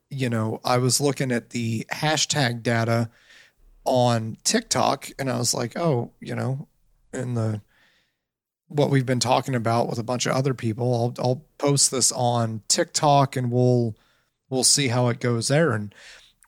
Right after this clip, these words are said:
you know, hashtag Charlie Puth has two point four billion views.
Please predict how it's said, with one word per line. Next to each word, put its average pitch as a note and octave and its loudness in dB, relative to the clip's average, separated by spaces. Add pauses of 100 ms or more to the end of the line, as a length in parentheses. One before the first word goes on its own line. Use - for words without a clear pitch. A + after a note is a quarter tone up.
you D3 0
know, A#2+ 0
hashtag D#3+ 0
Charlie D#3 -2
Puth D3+ -6
has B2+ -4
two - -2
point E3+ -4
four C#3+ -2
billion A#2+ 0 (220)
views. A#2+ -4